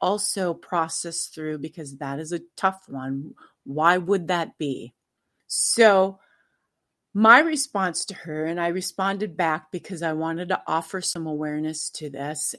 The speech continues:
and I felt, I felt for her, is in a world where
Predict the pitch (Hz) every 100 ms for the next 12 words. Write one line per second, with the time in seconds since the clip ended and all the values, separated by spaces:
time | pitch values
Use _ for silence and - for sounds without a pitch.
0 | - 160 156 143 165 170 - 202 190 -
1 | - - 196 214 269 262 - - 143 -
2 | 147 _ _ _ _ _ _ _ _ _
3 | _ 208 214 208 202 190 - _ _ _
4 | _ _ - 294 320 226 202 233 214 170
5 | 165 170 175 - 165 180 175 175 165